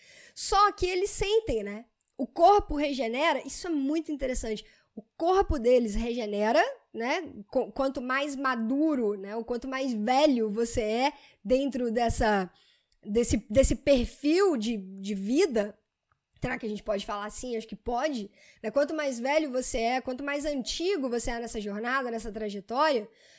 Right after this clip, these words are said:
mais rápido você se regenera, o seu corpo se regenera, enfim, né? De, de, de contusões, de pancadas, de,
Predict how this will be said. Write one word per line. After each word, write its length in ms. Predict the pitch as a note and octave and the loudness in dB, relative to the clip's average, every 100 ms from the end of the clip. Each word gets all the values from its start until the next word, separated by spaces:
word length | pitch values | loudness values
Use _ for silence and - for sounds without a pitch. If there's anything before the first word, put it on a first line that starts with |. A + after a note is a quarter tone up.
| _ | _
mais 240 | B3+ C#4 C#4+ | 2 2 2
rápido 540 | B3 D4 D#4+ C#4+ D4+ | 2 2 2 -4 -2
você 260 | C#4+ - C4+ | -2 -2 -4
se 140 | D4 | -4
regenera, 600 | B3+ B3+ C#4+ A3+ B3 C4+ | -4 -4 -4 -2 -2 -2
o 40 | |
seu 160 | A3 A3+ | -2 -4
corpo 260 | A#3 B3 - | -2 -4 -4
se 80 | |
regenera, 520 | A#3+ B3 C#4 A#3 B3+ B3 | -8 -6 -6 -4 -4 -4
enfim, 340 | A#3+ B3+ A#3+ | -6 -8 -8
né? 100 | G3+ | -6
De, 160 | G3 G#3 | -8 -8
de, 260 | F#3+ G#3 | -8 -10
de 200 | G3 F#3+ | -10 -12
contusões, 720 | F#3 G#3+ G#3+ A#3 A3 A#3 A#3+ | -8 -8 -8 -8 -6 -2 -2
de 60 | G#3+ | -4
pancadas, 720 | - G#3 G#3+ A3 A3+ G#3 G3+ | -8 -8 -4 -2 0 -2 -4
de, 320 | G3 G#3+ G3+ | -6 -6 -6